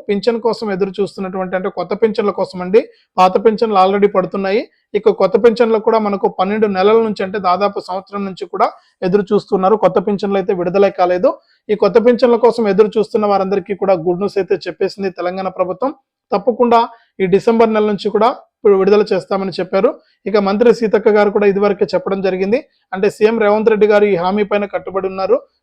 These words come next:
తప్పకుండా ఈ ప్రజాపాలన విజయోత్సవాలు అయితే ప్రస్తుతానికి జరుగుతూ ఉన్నాయి. ఈ ప్రజాపాలన విజయోత్సవాలు పూర్తయిన తర్వాత అసెంబ్లీ సమావేశాలు అయితే ఉన్నాయి. ఈ అసెంబ్లీ సమావేశాల్లో మీకు తప్పకుండా ఈ యొక్క పింఛను పైసలు అనేది విడుదల చేయడానికి ప్రభుత్వం అయితే సిద్ధంగా ఉంది. ఈ పింఛన్ల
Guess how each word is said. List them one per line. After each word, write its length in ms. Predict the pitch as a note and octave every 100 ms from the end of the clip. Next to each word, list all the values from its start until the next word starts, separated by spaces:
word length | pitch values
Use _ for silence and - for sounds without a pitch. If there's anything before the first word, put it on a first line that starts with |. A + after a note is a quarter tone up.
| -
తప్పకుండా 400 | F#3+ A3 A#3 A#3 A3+
ఈ 40 | -
ప్రజాపాలన 540 | F#3+ F#3+ G#3+ A3 G#3+ G#3+
విజయోత్సవాలు 500 | F3+ G3 G3+ G#3+ G3+ G3
అయితే 120 | F#3+ -
ప్రస్తుతానికి 460 | F3 - G3 F#3+ F3+
జరుగుతూ 300 | F3 F#3 G3 F#3
ఉన్నాయి. 220 | F#3+ C#4 - _ _
ఈ 80 | G#3+ -
ప్రజాపాలన 520 | G3 A#3 A#3 A#3+ A#3+ G#3
విజయోత్సవాలు 500 | G3 G#3+ G#3 G#3+ G3+
పూర్తయిన 360 | G3+ G#3 G3 G#3+ F#3
తర్వాత 300 | G3+ G3 F#3+ A#3+
అసెంబ్లీ 300 | G#3+ G#3 G3+
సమావేశాలు 500 | G3 F#3+ F#3+ F3+ G3 F#3
అయితే 160 | F#3 F3+
ఉన్నాయి. 220 | F#3 C4 - _ _ -
ఈ 80 | G#3+ G3
అసెంబ్లీ 300 | A3 A#3+ B3
సమావేశాల్లో 600 | A3 G#3 G#3 G3+ G#3 G3+ G#3
మీకు 180 | G3+ G3 G3+
తప్పకుండా 460 | F#3 G#3 G3 G#3 A3
ఈ 40 | G#3
యొక్క 160 | G3+ F#3+
పింఛను 280 | F#3 F3+ G#3 G3
పైసలు 300 | F#3 - G3+
అనేది 220 | F#3+ A3+ - _ _ -
విడుదల 260 | G3 G#3 -
చేయడానికి 380 | G3 G3 F#3+ G#3
ప్రభుత్వం 380 | - F3+ F#3+ G3+ G3
అయితే 160 | F#3+
సిద్ధంగా 440 | F3+ F3+ E3+ F#3+ F#3+
ఉంది. 180 | F#3 A3+ D#4+ _ _ -
ఈ 60 | G3
పింఛన్ల 340 | G3+ G3 A3+